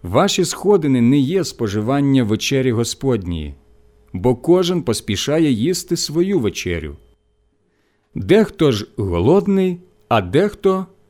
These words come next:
п'яний. Хіба не маєте домів, щоб їсти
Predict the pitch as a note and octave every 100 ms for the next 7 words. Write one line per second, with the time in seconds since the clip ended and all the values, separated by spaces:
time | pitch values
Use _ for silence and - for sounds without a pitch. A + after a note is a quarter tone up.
0 | _ A2+ C#3 A#2+ F#2 D#2 C#2 _ _ _
1 | _ _ _ _ _ _ - C3 A#2+ F#3
2 | F3 D3 D#3+ G#3+ G#3+ G#3 F3+ F#3+ E3 G2+
3 | D#2+ - - - B2+ C3+ F#3+ B2+ - D#2+
4 | D2